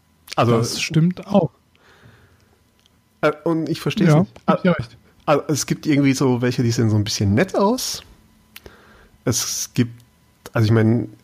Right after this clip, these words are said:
Speaker 1: ich hab ja auch noch die, die Sony X hundert Mark vier, die sieht das, dafür was sie ist, sieht's eigentlich auch ganz okay
Speaker 2: Okay.
Speaker 1: aus.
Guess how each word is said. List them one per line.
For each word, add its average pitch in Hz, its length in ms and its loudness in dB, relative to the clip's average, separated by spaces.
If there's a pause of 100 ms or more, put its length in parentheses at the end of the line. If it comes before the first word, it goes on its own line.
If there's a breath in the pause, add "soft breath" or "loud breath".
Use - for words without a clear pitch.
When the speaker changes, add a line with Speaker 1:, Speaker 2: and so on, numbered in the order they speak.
Speaker 1:
ich 139 240 -2
hab 120 100 0
ja 120 120 2
auch 117 100 2
noch 110 120 2
die, 107 280 0
die 104 200 0
Sony 107 440 2
X - 880 -4
hundert 110 500 0
Mark 98 180 -2
vier, 147 260 2
die 131 200 -4
sieht 120 220 -4 (420)
das, - 480 -2
dafür 110 280 2
was 110 160 0
sie 110 120 2
ist, - 280 -4
sieht's 120 220 -2
eigentlich - 200 -6
auch - 160 -6
ganz 156 180 2
okay 135 320 0
Speaker 2:
Okay. 175 200 2
Speaker 1:
aus. - 120 -4